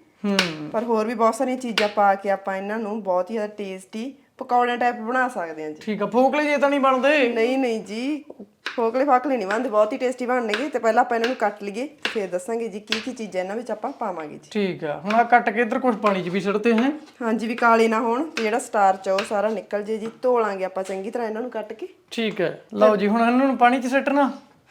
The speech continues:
Speaker 2: ਹਾਂਜੀ, ਹੁਣ ਇਹਨਾਂ ਦਾ ਜਿਹੜਾ ਸਾਰਾ ਸਟਾਰਚ ਆ ਉਹ ਆਪਾਂ ਕੱਢ ਲਾਂਗੇ ਜੀ।
Speaker 1: ਠੀਕ ਹੈ।
Speaker 2: ਚੰਗੀ ਤਰ੍ਹਾਂ ਧੋ ਕੇ ਦੋ ਤਿੰਨ ਵਾਰ।
Speaker 1: ਉਹ ਸਟਾਰਚ ਮਤਲਬ ਜਿਹੜਾ ਚਿੱਟਾ ਜਿਹਾ ਨਿਕਲਦਾ ਹੁੰਦਾ ਇਹਨਾਂ 'ਚੋਂ?
Speaker 2: ਹਾਂਜੀ, ਹਾਂਜੀ।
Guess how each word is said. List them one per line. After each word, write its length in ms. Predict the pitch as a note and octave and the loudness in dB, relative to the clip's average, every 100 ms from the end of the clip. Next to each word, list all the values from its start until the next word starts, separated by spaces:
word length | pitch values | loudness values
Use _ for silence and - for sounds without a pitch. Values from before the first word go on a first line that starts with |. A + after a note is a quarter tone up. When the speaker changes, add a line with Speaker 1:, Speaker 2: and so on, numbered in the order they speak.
| C4 | -2
Speaker 2:
ਹਾਂਜੀ, 280 | B3+ A3+ | 0 0
ਹੁਣ 160 | B3+ B3 | 0 0
ਇਹਨਾਂ 180 | A#3+ C4 | 0 4
ਦਾ 80 | C#4 | 4
ਜਿਹੜਾ 140 | B3+ | 4
ਸਾਰਾ 340 | D4+ A3 A3 | 0 2 2
ਸਟਾਰਚ 380 | C#4+ C4 A3 G#3 | 2 2 0 2
ਆ 60 | G#3 | 0
ਉਹ 160 | G3+ A#3 | 2 0
ਆਪਾਂ 200 | A#3 A3 | 0 -4
ਕੱਢ 260 | G3 - | -4 -4
ਲਾਂਗੇ 320 | F#3 A3+ A#3 | -4 -4 -4
ਜੀ। 180 | A#3 B3+ - - - - | -8 -10 -12 -18 -20 -14
Speaker 1:
ਠੀਕ 280 | - G3 - | -6 -6 -6
ਹੈ। 100 | C3+ | -10
Speaker 2:
ਚੰਗੀ 240 | A3 G3+ G#3 | -8 -8 -6
ਤਰ੍ਹਾਂ 200 | A#3+ A#3 | -6 -6
ਧੋ 160 | A#3 A#3 | -6 -6
ਕੇ 100 | A3 | -6
ਦੋ 160 | F#3+ | -6
ਤਿੰਨ 220 | F#3+ G3 F#3+ | -4 -6 -2
ਵਾਰ। 240 | F#3+ B3+ - _ _ _ | -2 -2 -10 _ _ _
Speaker 1:
ਉਹ 160 | - A#3+ | 0 2
ਸਟਾਰਚ 400 | A3+ B3 A#3+ G#3+ | 6 8 8 6
ਮਤਲਬ 280 | A3 G#3 G#3+ | 0 0 0
ਜਿਹੜਾ 220 | F#3+ A3+ | 4 4
ਚਿੱਟਾ 260 | G#3+ G#3+ G#3 | 4 4 4
ਜਿਹਾ 120 | F#3+ | 4
ਨਿਕਲਦਾ 340 | F3+ G#3 G3+ | 0 -2 -2
ਹੁੰਦਾ 160 | F3 D#3+ | -2 -4
ਇਹਨਾਂ 140 | E3+ | -8
'ਚੋਂ? 100 | D#3+ | -8
Speaker 2:
ਹਾਂਜੀ, 340 | A#3+ A3+ G3+ A#3+ | -4 -4 -2 -4
ਹਾਂਜੀ। 320 | F#3+ E3 D#3 | -4 -8 -14